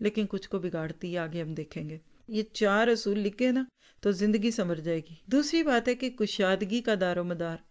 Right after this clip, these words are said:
इंसान की अक्ल और समझ पर नहीं है। वो कहते हैं ना कि "जिन्ना दे घर दाने,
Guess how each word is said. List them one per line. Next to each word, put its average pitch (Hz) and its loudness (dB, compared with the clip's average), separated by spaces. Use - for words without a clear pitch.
इंसान 240 2
की 240 0
अक्ल 240 0
और 196 -2
समझ 175 -6
पर 214 -8
नहीं 170 -6
है। 196 -14
वो 233 2
कहते 233 4
हैं 254 4
ना 262 2
कि 247 0
"जिन्ना 208 2
दे 185 -2
घर 190 0
दाने, 185 0